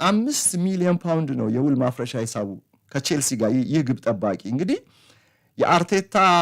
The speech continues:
ሀገር ልጅ ነው፣ የአካባቢው ልጅ ነው። እሱም ባስክ ነው። አሪዛባላጋ ያኔ ከቢልባው ወደ፣ ወደ ቼልሲ ሲመጣ ሰባ አንድ ነጥብ ስድስት ሚሊዮን ፓውንድ ተከፈለበት።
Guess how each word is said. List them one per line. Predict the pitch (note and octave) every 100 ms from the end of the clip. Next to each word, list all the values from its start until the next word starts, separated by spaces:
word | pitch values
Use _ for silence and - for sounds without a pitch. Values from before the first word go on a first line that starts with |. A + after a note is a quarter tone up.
| D#3+
ሀገር | C#3+ C#3+ D3 D#3+
ልጅ | F#3 D3
ነው፣ | C#3
የአካባቢው | E3 B2+ - C#3+ D3+ D3+ G3+
ልጅ | C#4 E3
ነው። | D3+ A3+
እሱም | F#3+ - E3+ E3+
ባስክ | B2 D#3+ D#3+ - F3+
ነው። | E3+ C4 -
አሪዛባላጋ | C3 E3+ G3 E3+ D3+ C#3+ C#3 D3+ F#3 A3 _ _ _ _ _ -
ያኔ | C3+ F3 F3+ G#3 G3+ F#3+ F3+ E3+ D#3+ D#3 - _ _ _ _
ከቢልባው | C#3 B2 F3+ F3+ F#3 F3
ወደ፣ | D#3+ D#3 D3+ C#3+ B2+ - _ _ _ _ _ _ _ _ _ _ - - _ _ _ _ _ -
ወደ | C3+ C#3+
ቼልሲ | D3 F3 D#3+ F3+
ሲመጣ | - D#3 D3 E3+
ሰባ | D#3+ D3+ D#3
አንድ | E3+ E3+
ነጥብ | D3 D3+ D#3 C#3+
ስድስት | - A2+ F#2+ F3 - - B2+
ሚሊዮን | C#3+ D3 C3+ B2
ፓውንድ | B2+ A#2+ G#2+
ተከፈለበት። | - A#2 C#3 - D#3+ E3 D#3 A3+